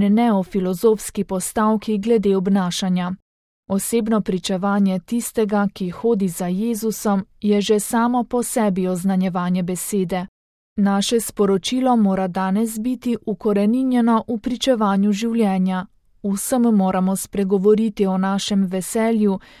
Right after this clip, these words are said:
da smo popolnoma in neizmerno ljubljeni in torej zmožni ljubiti,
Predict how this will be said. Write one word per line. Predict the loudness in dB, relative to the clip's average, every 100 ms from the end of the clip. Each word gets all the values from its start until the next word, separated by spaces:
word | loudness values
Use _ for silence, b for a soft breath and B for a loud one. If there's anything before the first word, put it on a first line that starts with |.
| B
da | 0 0
smo | 0 -2
popolnoma | 0 -4 -2 0 2 2 2 2 0
in | 0 2
neizmerno | 2 2 0 0 2 2 2 2
ljubljeni | 2 2 2 2 2 0 -4 _
in | 0 2
torej | 0 2 0
zmožni | 2 2 4 2 2
ljubiti, | 2 2 2 2 0 -4 -4